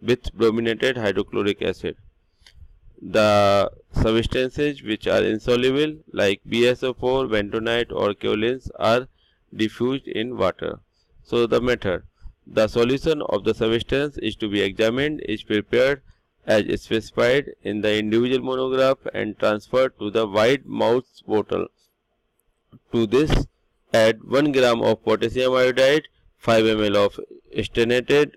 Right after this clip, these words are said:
hydrochloric acid solution and ten gram of zinc. Immediately place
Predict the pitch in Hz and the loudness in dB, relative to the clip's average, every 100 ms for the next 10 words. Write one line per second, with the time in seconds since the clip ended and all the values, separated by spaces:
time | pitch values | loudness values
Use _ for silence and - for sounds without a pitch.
0 | - 113 110 117 127 131 131 127 123 143 | 0 2 2 0 0 0 2 0 0 -2
1 | 139 - _ - 110 113 120 - 143 - | -4 -10 _ -8 -4 -2 -2 -2 -4 -4
2 | - 110 107 123 135 135 - - 110 110 | -4 -4 -4 -2 0 -2 -10 -6 0 2
3 | 110 - - 110 123 - _ - 110 127 | 0 -4 -4 0 0 -4 _ -12 -4 -2
4 | 131 - _ _ _ _ _ _ _ _ | -4 -10 _ _ _ _ _ _ _ _
5 | _ - - - - _ _ _ _ - | _ -20 -20 -20 -20 _ _ _ _ -4
6 | 131 131 143 143 156 147 131 135 143 - | 0 2 2 0 0 -2 0 2 2 -2